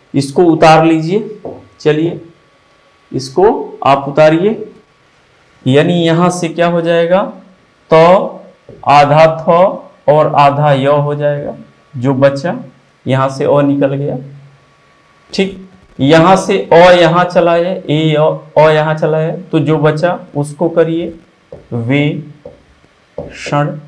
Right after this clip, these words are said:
इसको उतार लीजिए, ठीक। अब जो है आप अ और अ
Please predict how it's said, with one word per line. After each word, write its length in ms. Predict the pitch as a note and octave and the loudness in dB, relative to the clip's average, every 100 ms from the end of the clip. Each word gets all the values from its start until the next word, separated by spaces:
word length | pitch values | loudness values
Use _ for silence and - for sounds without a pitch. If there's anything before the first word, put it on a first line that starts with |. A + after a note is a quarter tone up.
| - C#3 | -12 -8
इसको 320 | C3+ C#3 D#3 | -8 -4 -4
उतार 380 | C3 C3+ C3 C3+ | -2 -2 -2 -2
लीजिए, 340 | C3+ C3 E3 - - _ _ | -8 -8 -12 -14 -20 _ _
ठीक। 320 | - F3+ E3+ - _ _ _ _ _ _ _ _ - - | -2 -2 -2 -18 _ _ _ _ _ _ _ _ -2 2
अब 200 | F3+ E3 | 2 2
जो 180 | F3 E3 | 0 4
है 180 | F3+ A#3+ - - - D3+ | 4 2 -2 -14 -4 4
आप 420 | E3+ E3+ D3 - | 4 4 0 2
अ 40 | D#3+ | 6
और 580 | F3+ G3 - E3 F3 | 6 6 6 6 6
अ 320 | F3 D#3 E3 | 4 4 4